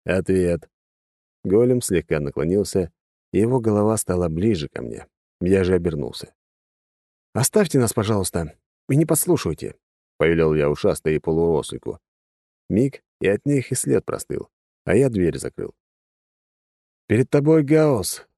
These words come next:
бог смерти из загробного мира, а Эрима моя последовательница». Я выпустил немного своей силы в качестве доказательства.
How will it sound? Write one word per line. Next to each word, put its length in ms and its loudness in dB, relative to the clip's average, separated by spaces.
бог 360 0
смерти 540 0
из 80 0
загробного 500 2
мира, 440 0
а 220 2
Эрима 400 4
моя 300 2
последовательница». 1040 -2
Я 200 2
выпустил 420 -2
немного 380 -2
своей 240 -2
силы 340 0
в 60 -12
качестве 380 -4
доказательства. 800 -4